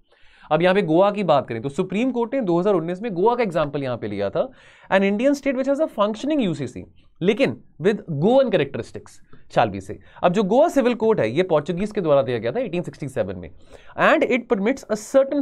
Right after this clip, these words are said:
form of polygamy, यानी कि आप एक से ज्यादा शादी कर सकते हैं for Hindus, while the Shariat Act for Muslims, that is not extended to Goa। ठीक है,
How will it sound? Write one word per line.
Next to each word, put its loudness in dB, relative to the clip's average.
form 0
of 0
polygamy, 0
यानी -2
कि -2
आप -2
एक -4
से -8
ज्यादा 0
शादी -2
कर 0
सकते -4
हैं -6
for 0
Hindus, 0
while 2
the 0
Shariat 2
Act 0
for -2
Muslims, -4
that 2
is -6
not 4
extended -8
to -8
Goa। -10
ठीक 0
है, 0